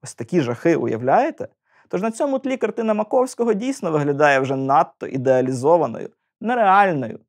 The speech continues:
та й нереалістичною. А от що значно реалістичніше описує цю московицьку традицію, так це драма Лесі Українки «Бояриня».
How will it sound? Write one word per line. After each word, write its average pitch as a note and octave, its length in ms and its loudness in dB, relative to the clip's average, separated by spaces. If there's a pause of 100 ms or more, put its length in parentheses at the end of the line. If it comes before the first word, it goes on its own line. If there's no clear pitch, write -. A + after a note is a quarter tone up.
(120)
та F3 120 0
й E3 60 0
нереалістичною. C3 1300 -2 (760)
А B2+ 100 0
от C3 140 0
що A#2+ 180 -10
значно B2 540 -6
реалістичніше E3+ 800 -4
описує G3 460 -6
цю G#3 140 -12
московицьку F#3+ 600 -8
традицію, F#3 680 -4 (260)
так - 120 -14
це C#3+ 120 -2
драма C3+ 400 2
Лесі C3 340 0
Українки B2 560 -6
«Бояриня». C3+ 560 4